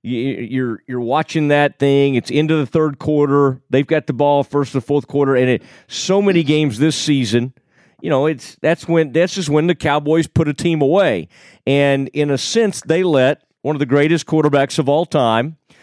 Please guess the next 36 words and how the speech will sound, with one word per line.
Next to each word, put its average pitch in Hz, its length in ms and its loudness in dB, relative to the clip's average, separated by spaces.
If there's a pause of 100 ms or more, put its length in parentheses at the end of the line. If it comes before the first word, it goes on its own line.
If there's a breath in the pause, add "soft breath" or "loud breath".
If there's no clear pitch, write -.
(200 soft breath)
and 127 180 0
a 113 60 -8
team 175 580 0
that 135 160 2
was, 110 200 -10
has 131 260 -4
struggled 165 520 0
mightily. 143 640 0 (360)
And, 113 100 -6
boy, 143 140 2
they 143 120 4
had 151 180 2
that 143 140 0
one 151 200 2
wide 139 220 0
receiver 135 440 0
dropping 123 460 -2
passes 131 480 0
all 139 200 2
season, 139 440 -6
dropped 123 260 -2
a - 40 -18
couple 139 260 -2
of 104 40 -12
passes 131 300 -2
early 139 240 2
in 131 80 0
the 123 60 0
game. 127 240 0 (240 soft breath)
He 180 220 2
ends 139 180 0
up 104 140 0
being 135 260 0
a 110 80 0
huge 160 420 -2
hero. 110 600 2